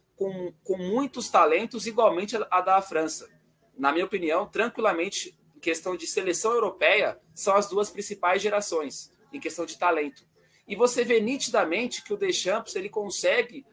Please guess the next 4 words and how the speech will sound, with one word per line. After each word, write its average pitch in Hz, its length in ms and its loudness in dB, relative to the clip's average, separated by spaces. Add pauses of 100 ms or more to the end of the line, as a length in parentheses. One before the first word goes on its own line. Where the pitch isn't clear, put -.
atribuir, 175 920 -2 (300)
é, 147 100 2
fatores 190 640 2
secundários 165 960 0